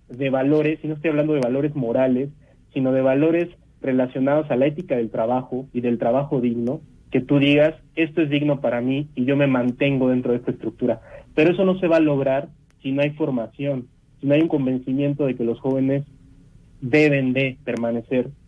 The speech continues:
dentro de un factor protector como es el empleo formal. Pero el empleo formal tiene que ser digno, y lo ha dicho la O I T. En la actualidad, México no da trabajo digno a los jóvenes.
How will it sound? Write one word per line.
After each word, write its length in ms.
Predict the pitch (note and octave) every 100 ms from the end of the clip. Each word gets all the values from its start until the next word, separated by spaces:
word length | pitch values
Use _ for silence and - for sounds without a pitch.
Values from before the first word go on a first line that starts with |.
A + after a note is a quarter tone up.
| _ - _ -
dentro 320 | B2+ C3+ C#3
de 80 | C3+
un 80 | C3+
factor 320 | B2 - B2+
protector 540 | B2+ B2+ - - C3
como 200 | B2 A#2
es 120 | B2
el 100 | B2+
empleo 280 | A#2 G#2 A#2
formal. 380 | - A2+ G#2+ G#2+ - - - - -
Pero 220 | E3 F3
el 80 | D#3+
empleo 260 | D3 D3+
formal 300 | D3+ C#3 C#3
tiene 200 | C3 C3
que 140 | C3 -
ser 180 | B2 A#2
digno, 400 | B2 A#2 A2+ A#2
y 100 | A#2
lo 100 | A#2+
ha 40 | C3+
dicho 240 | C#3 C3+
la 160 | A#2 A#2
O 80 |
I 80 | B2
T. 280 | A#2+ A#2+ A2+ - - -
En 120 | B2+
la 60 | C3+
actualidad, 400 | - B2+ C#3 D3
México 380 | D3 D3+ C#3+ C3+
no 240 | C3+ B2+
da 240 | C3 D3 D3
trabajo 400 | A#2+ A#2 A#2 A#2
digno 220 | A2 A2
a 40 |
los 140 | G#2 -
jóvenes. 360 | G#2+ G#2 G#2